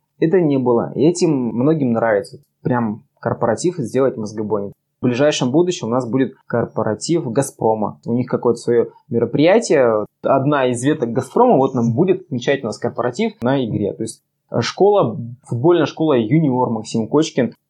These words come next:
он для родителей своих воспитанников проводит корпоратив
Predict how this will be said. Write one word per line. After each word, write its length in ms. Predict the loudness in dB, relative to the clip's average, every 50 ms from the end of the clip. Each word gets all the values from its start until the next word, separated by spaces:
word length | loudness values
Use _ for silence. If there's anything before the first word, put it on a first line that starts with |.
| _ _ _ -4
он 200 | 0 0 2 2
для 440 | 4 4 4 4 4 4 2 -2 -6 -20 _ _ _
родителей 800 | -4 0 2 2 2 2 2 2 0 0 0 -2 0 0 0 0
своих 640 | -2 -2 -2 0 0 2 2 2 0 -2 -4 -8 _ _ _ -4
воспитанников 880 | -4 -4 -2 0 0 0 2 4 2 2 2 0 0 -2 -4 -4 -6 _ _ _
проводит 560 | -6 -6 -4 0 2 2 2 2 2 -2 -4 -6 _ _ _ _
корпоратив 840 | -6 -6 -4 -2 -2 -2 -2 -2 -2 -2 -2 -2 -2 -4 -10 -20